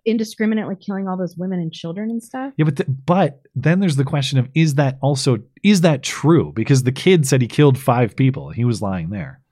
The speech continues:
Speaker 1: But Clint Eastwood was not a liar.
Speaker 2: Well, but what about Will Money? That's who we're talking about.
Speaker 1: Yeah, I know.
Speaker 2: Yeah.
Speaker 1: No, no, no, no. Uh, the, not, not Will Money. Clint Eastwood, there was a scene where he is talking about,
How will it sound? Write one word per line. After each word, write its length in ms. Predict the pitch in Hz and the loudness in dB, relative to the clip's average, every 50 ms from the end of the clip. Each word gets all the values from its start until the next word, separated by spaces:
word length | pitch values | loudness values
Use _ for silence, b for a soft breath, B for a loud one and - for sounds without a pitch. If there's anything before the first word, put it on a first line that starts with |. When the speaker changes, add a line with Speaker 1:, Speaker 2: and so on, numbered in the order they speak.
| _ _ _ - _ _ _ _ _ _ _ _ _ | _ _ _ -20 _ _ _ _ _ _ _ _ _
Speaker 1:
But 140 | 247 233 - | -6 -6 -4
Clint 220 | - 294 285 - | -4 -4 -2 0
Eastwood 560 | 262 277 269 - - 254 233 208 180 175 - _ _ _ _ _ _ _ | -2 -2 -2 -4 -2 -2 -2 -2 -2 -4 -8 _ _ _ _ _ _ _
was 380 | - 185 175 190 196 180 165 165 | -10 -6 -4 -2 -2 -2 0 -2
not 280 | 180 180 180 185 - | 0 0 0 -2 -2
a 60 | 165 160 | -4 -6
liar. 600 | 156 151 151 160 165 170 147 - - - 190 - _ _ _ _ _ _ _ _ _ _ _ _ _ _ _ - | -6 -6 -6 -8 -8 -10 -10 -12 -14 -16 -18 -18 _ _ _ _ _ _ _ _ _ _ _ _ _ _ _ -4
Speaker 2:
Well, 180 | 127 110 87 - - | -4 -4 -4 -4 -2
but 180 | 117 131 127 | -2 -2 0
what 140 | 120 120 117 | 0 -2 -2
about 260 | 117 113 117 110 113 110 | 0 0 -2 -2 -4 -4
Will 260 | 107 117 117 110 110 | -2 0 0 0 0
Money? 500 | 104 98 113 143 151 - - - - _ _ _ | -2 -2 0 -2 -2 -2 -4 -10 -20 _ _ _
That's 180 | 131 - - - | -14 -14 -12 -12
who 60 | - | -14
we're 60 | - | -16
talking 360 | - - - 98 117 - - - | -16 -16 -16 -14 -14 -16 -16 -18
about. 160 | - - 147 - _ _ _ _ _ _ | -20 -20 -20 -20 _ _ _ _ _ _
Speaker 1:
Yeah, 140 | - 330 269 | -6 -4 -4
I 140 | 156 180 208 | -2 -2 -2
know. 140 | 254 - - - 208 - _ _ _ _ | -4 -4 -6 -10 -18 -20 _ _ _ _
Speaker 2:
Yeah. 220 | 175 185 - - - | -12 -12 -10 -6 -4
Speaker 1:
No, 160 | 220 254 294 | -2 -2 0
no, 220 | 285 247 170 - | 0 -2 -2 -4
no, 240 | 170 208 214 254 302 | -4 -2 -2 -2 0
no. 260 | 302 294 247 180 151 | 0 0 0 0 -2
Uh, 300 | 131 185 185 180 170 151 165 175 175 | -2 -2 -2 -2 -2 -2 -4 -4 -4
the, 240 | 185 185 180 - - 185 | -4 -4 -4 -4 -4 -4
not, 400 | 208 208 214 226 254 262 - - - | -2 0 0 0 0 -2 -4 -6 -6
not 320 | 185 196 214 247 262 220 | -4 -2 -2 0 0 0
Will 160 | 220 226 220 202 | 0 0 0 0
Money. 240 | 196 208 202 156 | 0 0 -2 -2
Clint 260 | 151 - - 233 - - | -4 -4 -4 -4 -2 -2
Eastwood, 380 | 247 269 - - 196 180 175 | -2 -4 -4 -4 -8 -6 -4
there 100 | 180 175 | -4 -4
was 100 | 180 180 | -4 -4
a 40 | 175 | -6
scene 240 | 175 - 220 214 202 | -8 -6 -4 -4 -2
where 120 | 175 160 | -2 -2
he 320 | 160 165 160 156 160 160 - _ _ _ _ _ _ _ _ _ - | -4 -4 -4 -6 -6 -8 -12 _ _ _ _ _ _ _ _ _ -6
is 100 | 180 170 | -6 -4
talking 320 | - 190 185 175 196 185 | -2 -2 -2 -2 -2 -2
about, 220 | 170 165 160 156 | -2 -2 -2 -4